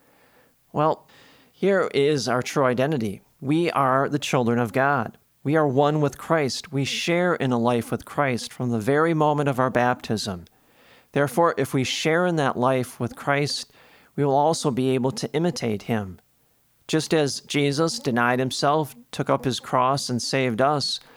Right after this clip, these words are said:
so now we have to do the same. And we can because we share in a life with Christ who did that for us. Well, now we have to do it for him. And we can. We know our identity,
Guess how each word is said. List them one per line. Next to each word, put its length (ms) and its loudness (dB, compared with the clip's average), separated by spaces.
so 160 -2
now 240 4
we 80 4
have 160 0
to 100 -6
do 140 0
the 100 0
same. 440 -4
And 100 -4
we 100 0
can 380 0
because 320 -2
we 100 -2
share 440 0
in 140 -4
a 60 2
life 360 0
with 200 -4
Christ 460 -6
who 80 -6
did 200 0
that 180 0
for 320 -2
us. 460 -4
Well, 160 0
now 260 2
we 120 0
have 200 0
to 80 -6
do 220 0
it 80 -4
for 180 -6
him. 360 -2
And 120 -6
we 100 -2
can. 460 -4
We 140 2
know 280 4
our 180 4
identity, 580 2